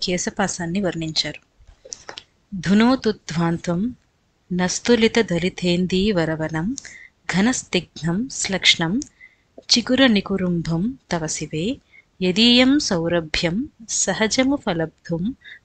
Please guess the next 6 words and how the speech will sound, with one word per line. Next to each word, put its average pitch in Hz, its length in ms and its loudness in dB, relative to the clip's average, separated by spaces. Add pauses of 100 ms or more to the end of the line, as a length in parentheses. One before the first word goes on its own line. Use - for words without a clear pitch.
సుమనసో 160 840 -4 (520)
వసంత్యస్మిన్ 226 1080 0
మన్యే 160 640 -2 (380)
బలమదన 180 1000 0
వాటీవిట 185 720 -2 (100)
పినాం." 165 500 -4